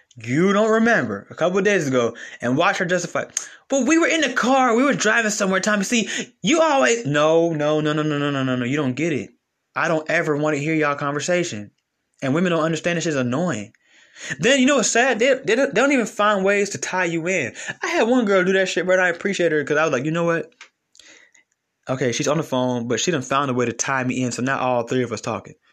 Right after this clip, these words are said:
And it was a good conversation. It turned out to be a productive conversation. I was able to give her friend some great advice that I think helped her out in her situation. Y'all just sit on the phone, yibbity yap, yap, yap, yap, running your mouth.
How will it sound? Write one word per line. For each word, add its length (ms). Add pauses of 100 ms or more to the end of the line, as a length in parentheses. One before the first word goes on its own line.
(300)
And 120
it 40
was 120
a 60
good 240
conversation. 440
It 100
turned 180
out 40
to 60
be 80
a 40
productive 380
conversation. 460
I 60
was 180
able 180
to 80
give 320 (200)
her 120
friend 300
some 160
great 200
advice 480 (360)
that 100
I 100
think 280
helped 260
her 140
out 280
in 80
her 200
situation. 580 (1400)
Y'all 280
just 160
sit 120
on 200
the 60
phone, 480
yibbity 320
yap, 200
yap, 240
yap, 200
yap, 200
running 220
your 160
mouth. 500